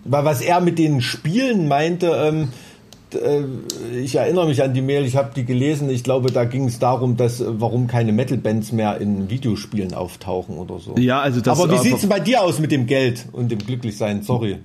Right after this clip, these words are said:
Speaker 2: Ich, ich seh
Speaker 1: Ist
Speaker 2: das
Speaker 1: das für
Speaker 2: eigentlich
Speaker 1: dich
Speaker 2: ganz,
Speaker 1: auch interessant?
Speaker 2: ich seh das tatsächlich genauso. Also ich mach ja de facto auch nur das, worauf ich Bock hab. Und,
Speaker 1: Mhm.
Speaker 2: ähm, komm, komm ganz gut klar eigentlich. Und es ist halt immer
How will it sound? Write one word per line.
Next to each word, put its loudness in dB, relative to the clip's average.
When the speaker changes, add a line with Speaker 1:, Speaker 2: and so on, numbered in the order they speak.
Speaker 2:
Ich, -2
ich 2
seh 2
Speaker 1:
Ist 0
Speaker 2:
das 2
Speaker 1:
das 0
für 2
Speaker 2:
eigentlich 2
Speaker 1:
dich 2
Speaker 2:
ganz, 2
Speaker 1:
auch -2
interessant? -8
Speaker 2:
ich -2
seh 4
das 0
tatsächlich 2
genauso. 2
Also 0
ich 0
mach 0
ja 2
de -4
facto -2
auch 0
nur 2
das, 0
worauf 0
ich -6
Bock -2
hab. -4
Und, 2
Speaker 1:
Mhm. 4
Speaker 2:
ähm, 4
komm, 0
komm 0
ganz 0
gut -2
klar 0
eigentlich. 0
Und 2
es 0
ist 0
halt 0
immer 0